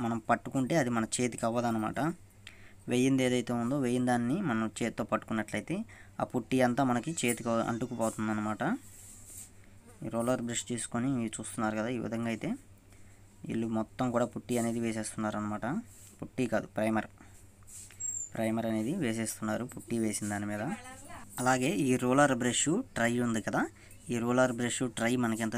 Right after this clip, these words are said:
తీసుకుంటున్నారంటే, ఈ రోలర్ బ్రష్ వచ్చేసరికి నూట ఎనభై రూపాయలు తీసుకుంటున్నారు మనకి. ఈ ట్రై ఏదైతే ఉందో ఇది మనకి రెండు వందలు అయితే తీసుకుంటారు, అంటే రెండు వందల యాభై అని ఉంటుంది దీని మీద, కానీ ఇది మనకి రెండు వందలు అయితే పడుతుంది. ఈ బ్రష్ కూడా మనకి రెండు వందలు అయితే తీసుకుంటారు,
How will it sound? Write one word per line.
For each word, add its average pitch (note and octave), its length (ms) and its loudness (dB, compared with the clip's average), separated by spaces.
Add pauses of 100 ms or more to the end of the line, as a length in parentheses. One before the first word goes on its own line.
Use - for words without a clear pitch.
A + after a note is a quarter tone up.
తీసుకుంటున్నారంటే, G#2+ 720 -4 (500)
ఈ A2+ 100 -2
రోలర్ A2+ 340 2
బ్రష్ A2+ 200 -2
వచ్చేసరికి A2+ 480 -4
నూట A#2 240 0
ఎనభై A2 220 2
రూపాయలు A2 280 0
తీసుకుంటున్నారు G#2+ 560 -4
మనకి. G#2 260 -6 (480)
ఈ A2+ 120 -2
ట్రై A#2 160 4 (120)
ఏదైతే A#2 300 0 (120)
ఉందో A2 160 0 (100)
ఇది A2+ 140 -2
మనకి B2 220 0
రెండు A2 180 2
వందలు A2 200 0
అయితే G#2+ 140 -6 (100)
తీసుకుంటారు, G#2+ 500 -2 (520)
అంటే D3 120 0 (100)
రెండు A#2+ 160 2
వందల B2+ 220 4
యాభై A#2 240 4
అని B2+ 100 4
ఉంటుంది B2 300 0 (160)
దీని A#2 220 0
మీద, A#2 120 2 (420)
కానీ B2+ 180 0
ఇది B2+ 140 2
మనకి A#2 200 0
రెండు A2 160 0
వందలు A2+ 200 0
అయితే A2 180 -4
పడుతుంది. G#2+ 340 -4 (440)
ఈ B2 100 -4
బ్రష్ A2+ 280 0
కూడా B2 180 6
మనకి A2+ 220 2
రెండు A2+ 140 0
వందలు A#2 220 0
అయితే A2+ 140 -2 (100)
తీసుకుంటారు, A2 460 -2